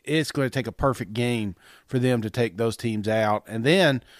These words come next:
on the tail end of that, you got an Arkansas team that's hungry and ready for a win. And if you're trailing and, you know, falling down, this may be a good time for a quarterback change. So,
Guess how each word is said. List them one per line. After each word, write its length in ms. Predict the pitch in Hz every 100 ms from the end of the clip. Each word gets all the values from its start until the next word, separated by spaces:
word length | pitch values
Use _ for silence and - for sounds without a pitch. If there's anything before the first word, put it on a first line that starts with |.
| - _ -
on 120 | 139
the 80 | 127
tail 300 | - 165 156
end 160 | 180
of 60 | 139
that, 140 | 131 113
you 80 |
got 160 | 113 131
an 60 | 123
Arkansas 500 | 151 160 101 123 117
team 300 | 131 123 113
that's 180 | 107
hungry 400 | - 123 120 127
and 120 | 127 117
ready 220 | 120 113
for 180 | 113 120
a 100 | 110
win. 360 | 113 120 127
And 140 | 113 113
if 180 | 107
you're 120 | 139 151
trailing 640 | - 147 156 185 127 120
and, 180 | 110 95 - - 143
you 220 | 139 139
know, 160 | 113
falling 400 | 101 - 151 135
down, 200 | 135 175 - - -
this 120 | 123
may 140 | 131 147
be 140 | 139
a 40 | 123
good 200 | 143 123
time 200 | 143 131
for 160 | 127
a 40 | 104
quarterback 520 | - 160 143 123 113
change. 360 | - 113 110
So, 360 | 107 139 131 117